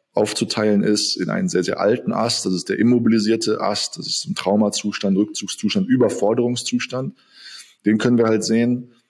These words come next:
ähm, oder wir können einen integrierten Zustand sehen, mit, mit einer hohen Vagusaktivität oder einer hohen Herzratenvariabilität. Wenn wir eine hohe Herzratenvariabilität sehen, dann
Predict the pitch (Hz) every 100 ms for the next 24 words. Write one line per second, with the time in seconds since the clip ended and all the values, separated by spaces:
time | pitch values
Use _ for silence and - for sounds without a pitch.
0 | _ _ 104 104 101 110 113 104 - 101
1 | 101 104 104 90 87 87 - - 90 90
2 | 92 87 87 95 90 90 87 98 95 85
3 | 87 87 90 - 82 82 87 87 85 82
4 | 82 85 85 87 85 - - 80 - 80
5 | 80 - 85 - - - - - - 101
6 | 117 156 117 117 - 113 107 101 101 92
7 | 82 95 104 90 92 120 113 95 92 87